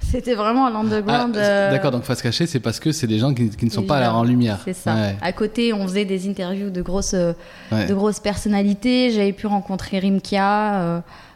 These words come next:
Speaker 1: Lord Co City, Féfé, voilà, je venais de commencer, on me mettait dans le bain, et moi, mon truc, c'était vraiment le rap, euh, le rap indé parisien,
Speaker 2: Ouais.
Speaker 1: et, euh, et c'était cool, quoi. Et au fur et à mesure, grâce à ça, j'ai pu me faire des réseaux.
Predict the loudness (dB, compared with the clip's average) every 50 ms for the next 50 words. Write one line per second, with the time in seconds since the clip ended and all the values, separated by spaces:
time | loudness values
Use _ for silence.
0 | -12 -6 -4 -4 -4 -4 -4 -4 -4 -4 -4 -6 -10 -12 -12 -6 -2 0 0 0
1 | -2 -2 -2 -4 -4 -4 -4 -4 -2 0 0 0 0 0 0 0 -2 -2 0 0
2 | 0 0 -2 -2 -2 -2 0 0 0 -2 -2 -2 -2 -2 0 0 0 0 0 -2
3 | -2 -4 -2 -2 -4 -2 -2 -2 -2 -2 -2 -2 -2 -4 -4 -6 -10 -16 -14 -4
4 | 0 0 2 2 0 -2 -4 -8 -8 -6 -4 -2 -2 -2 -2 -2 -2 -2 -2 -2
5 | -2 -4 -4 -8 -8 -10 -12 -12 -12 -12 -10 -10 -10 -10 -10 -12 -12 -10 -10 -8
6 | -6 -8 -8 -8 -10 -8 -4 -2 0 0 0 0 -2 -2 -4 -4 -6 -6 -6 -6
7 | -8 -8 -10 -14 -20 -20 -20 -20 -20 -20 -14 -10 -8 -8 -6 -6 -4 -4 -6 -2
8 | -2 -2 -2 0 0 0 2 2 2 2 2 2 2 0 -2 -2 -2 0 0 2
9 | 2 2 2 0 0 2 2 2 0 0 -2 -4 -2 0 0 0 0 -2 -4 -4
10 | -6 -6 -6 -6 -4 -2 -2 0 0 0 0 0 0 -2 -2